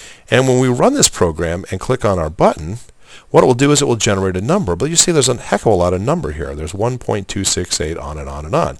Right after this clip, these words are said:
Let's roll another one. There's another one point something, one, and there's some zero point zero. So there's a lot of numbers being generated, but really all we're interested in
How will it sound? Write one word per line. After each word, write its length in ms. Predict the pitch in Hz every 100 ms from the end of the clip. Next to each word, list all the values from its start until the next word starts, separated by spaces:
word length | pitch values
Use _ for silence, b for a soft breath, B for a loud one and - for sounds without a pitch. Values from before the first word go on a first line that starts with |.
| B B B B
Let's 200 | 90 -
roll 220 | 80 78
another 220 | 76 90 107
one. 220 | 165 208
There's 240 | 76 73
another 220 | 76 78
one 240 | 78 80 82
point 320 | - 87 85
something, 540 | - 92 98 92 90
one, 240 | 85 82 82 - - _ _ - _ b b b -
and 100 | 87
there's 140 | 85
some 140 | 78
zero 260 | 76 139 139
point 280 | 131 127 110
zero. 260 | - 113 -
So 380 | - - -
there's 160 | 151 143
a 40 |
lot 200 | 156 196
of 100 | 240
numbers 260 | 151 139 113
being 220 | 120 104
generated, 420 | 98 127 139 92
but 180 | 90 101
really 260 | 123 214 208
all 200 | 120 123
we're 100 | 113
interested 460 | 120 - 90 -
in 240 | 82 82